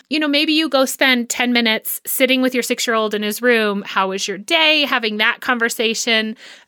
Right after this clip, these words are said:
And it ends with a nice, like, "Do you want me to turn on an audiobook? Do you want me to do this? And I'll see you in ten minutes," right? Like, I think those routines can cue the next thing, or at this time, we're gonna do this next thing. And I think your chores can be built into that,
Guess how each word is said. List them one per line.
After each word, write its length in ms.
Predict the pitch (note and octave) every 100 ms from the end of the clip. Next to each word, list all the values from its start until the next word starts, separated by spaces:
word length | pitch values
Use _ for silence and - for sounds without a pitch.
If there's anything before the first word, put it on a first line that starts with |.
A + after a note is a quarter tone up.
| -
And 100 | A3+
it 100 | A3+
ends 240 | A#3 B3 C4
with 100 | C#4+
a 60 |
nice, 300 | B3+ A#3+ B3
like, 240 | A#3+ G#3+ -
"Do 80 | B3
you 40 |
want 160 | A3 G3+
me 120 | A3+
to 80 | G#3+
turn 240 | - A#3
on 160 | A3 G#3+
an 160 | G#3+
audiobook? 560 | C4+ E4 D#4+ D4+ D4 D4
Do 100 | C4
you 40 |
want 100 | A3
me 80 | G#3+
to 100 | G#3+
do 140 | A3
this? 240 | A3 A#3 B3
And 100 | G#3
I'll 80 | G3
see 200 | - G#3+
you 100 | G#3
in 100 | G3
ten 240 | G#3 G3
minutes," 380 | D4 F3 - -
right? 280 | F#3+ A3 A#3
Like, 200 | G3+ - - - -
I 100 | A3
think 320 | B3+ D4+ D4
those 240 | D4 C#4
routines 600 | C4 B3 - B3 A#3+ A#3
can 220 | - A#3 G#3
cue 560 | - B3+ A3 G3+ F#3 F#3 - - - _
the 100 | -
next 340 | G#3+ G3 - -
thing, 240 | A3 F#3+
or 100 | F3+
at 160 | F3 F#3+
this 300 | A#3 B3+ -
time, 360 | - A#3 A3
we're 120 | G3+ G3
gonna 260 | G3+ G3+
do 140 | G3 F#3
this 200 | F3+ -
next 280 | F3+ - -
thing. 220 | D#4 B3+
And 180 | - A#3+
I 100 | B3+
think 360 | - F#4 -
your 140 | F#4 F4+
chores 760 | - E4+ E4+ A#3 F#3+ F#3+ - - - - _
can 220 | - C4+
be 100 | C4
built 300 | A#3+ C4 B3
into 320 | - E4+ G4+ A3+
that, 260 | F3 F3+